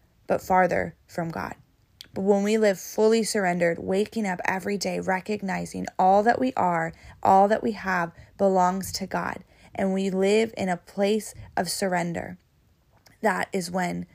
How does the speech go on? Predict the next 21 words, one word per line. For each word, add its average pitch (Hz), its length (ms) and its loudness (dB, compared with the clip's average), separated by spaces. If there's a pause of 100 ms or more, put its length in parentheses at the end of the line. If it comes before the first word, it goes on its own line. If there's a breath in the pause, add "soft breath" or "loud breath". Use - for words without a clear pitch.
(120)
we 196 200 -2
get 196 180 -2
to - 100 -8
not 185 220 0
only 180 220 -6
partner 233 580 0
with 214 160 -4
seeing 202 380 -4
the 240 80 -4
kingdom 240 560 -2
of 233 160 -2
God 240 280 2
come, 226 300 -4
but 208 120 -2
we 190 140 -2
get 180 180 -6
to - 140 -12
experience 170 1040 -8
it - 140 -10 (1200)
in 185 200 -2
greater 170 540 -2